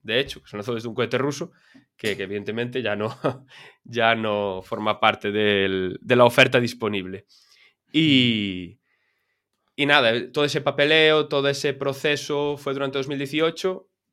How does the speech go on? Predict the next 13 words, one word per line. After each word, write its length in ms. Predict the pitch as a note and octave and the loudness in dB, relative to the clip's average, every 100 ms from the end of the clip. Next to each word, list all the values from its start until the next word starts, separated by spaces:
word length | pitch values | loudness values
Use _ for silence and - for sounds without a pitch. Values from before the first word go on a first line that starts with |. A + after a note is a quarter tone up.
| _ _ _ | _ _ _
y 200 | A2+ A2 | -6 -4
el 480 | A2 G#2+ A2 A2 A2 | -4 -4 -6 -6 -4
veinticuatro 920 | A2+ A2+ G#2+ A#2 - C3 C#3 C3+ C3+ | -4 -4 -4 -6 -4 2 4 4 2
de 100 | C3+ | 4
enero 300 | C3+ D3 B2+ | 4 4 4
del 120 | A2 G#2 | 2 0
dos 120 | A2 | -2
mil 120 | B2 | -2
diecinueve 580 | B2 C3 C#3 C3+ D3+ D#3 _ _ _ _ _ _ - | -2 -2 0 0 -2 -8 _ _ _ _ _ _ -2
Alén 380 | A#2 A#2+ C3+ C3 | 0 0 -2 -4
se 160 | B2+ | -8
constituye, 760 | B2 A#2+ B2 B2+ C3+ C#3 D3 - _ _ _ _ _ _ _ | -12 -10 -12 -10 -8 -8 -10 -12 _ _ _ _ _ _ _
eh, 640 | - F#2+ F2+ E2+ E2+ F2 | -12 -10 -10 -12 -16 -20